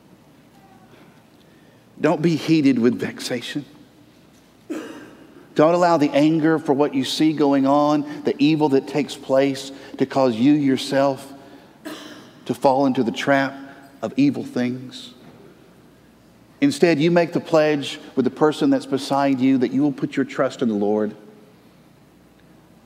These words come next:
that you will put your trust in him, that you will wait patiently for him, and you will not become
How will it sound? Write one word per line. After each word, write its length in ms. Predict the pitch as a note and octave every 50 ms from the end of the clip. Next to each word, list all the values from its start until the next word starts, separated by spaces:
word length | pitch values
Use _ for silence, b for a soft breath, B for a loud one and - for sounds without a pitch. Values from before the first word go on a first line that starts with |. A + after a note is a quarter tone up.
| _ -
that 80 | C3+ B2+
you 120 | C#3+ D#3+
will 80 | D#3+ C3+
put 220 | D3 E3 - -
your 100 | D#3+ D3
trust 420 | - - E3+ E3 D#3+ D#3 - -
in 120 | D#3 C#3+ C3
him, 420 | - D#3+ F3 E3+ E3+ E3+ E3+ D#3 C#3+ - - B B B B B B B B
that 100 | - C3
you 100 | C#3 D#3
will 160 | D#3 D#3 C#3+
wait 240 | C3+ C3+ C3+ - -
patiently 560 | - - E3+ F3+ E3 - - F3 C3+ D#3+ D#3
for 320 | C3+ - - E3 D#3+ D#3+ D3
him, 400 | D3 D#3+ D#3 D3+ D3+ D3+ D3+ D3 - - B B B B B B B B B B B B B B _ -
and 140 | A#2+ A#2
you 140 | A2 B2 C#3
will 140 | C#3 C#3 C3+
not 260 | B2+ C3 C3+ C#3 C3
become 760 | B2+ C3 B2+ - - C#3+ C#3 C3+ C3 C3 C#3 - - -